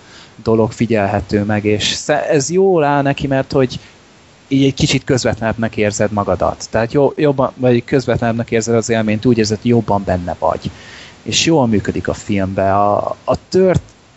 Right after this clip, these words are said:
a filmnek a, hogy is mondjam,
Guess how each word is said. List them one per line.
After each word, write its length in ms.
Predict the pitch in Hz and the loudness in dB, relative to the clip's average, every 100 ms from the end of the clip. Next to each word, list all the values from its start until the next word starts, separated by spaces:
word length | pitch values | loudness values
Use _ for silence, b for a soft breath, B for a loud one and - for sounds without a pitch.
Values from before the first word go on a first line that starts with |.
| _ _ | _ _
a 260 | - 123 120 | -4 0 0
filmnek 480 | - 190 170 135 - | 0 -2 0 0 0
a, 240 | 123 113 - - - B B B B _ | 0 0 -4 -20 -20 B B B B _
hogy 140 | - 120 | -2 2
is 180 | 113 - | 2 0
mondjam, 760 | 117 107 107 107 107 104 | 0 0 0 0 2 0